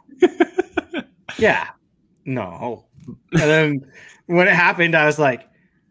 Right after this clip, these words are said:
Speaker 2: "Yep, they did the exact same <laughs> thing I was doing."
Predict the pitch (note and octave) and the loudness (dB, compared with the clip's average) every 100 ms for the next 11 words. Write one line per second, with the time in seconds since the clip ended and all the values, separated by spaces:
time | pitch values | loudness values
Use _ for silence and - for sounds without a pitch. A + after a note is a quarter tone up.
0 | _ _ _ _ - - _ B2 A2+ F#2+ | _ _ _ _ -20 -20 _ -14 -14 -14
1 | _ _ _ A#2 A2+ A#2 G#2 G2 F#2 A#2 | _ _ _ -16 -14 -16 -18 -20 -14 -6
2 | C3 - C#3 G3+ F3 - C#4 G#3+ - F#3+ | -6 -4 -2 0 0 0 0 0 -2 0
3 | F3 C3+ D3+ C3 A2+ G#2 | -2 0 0 2 -2 -8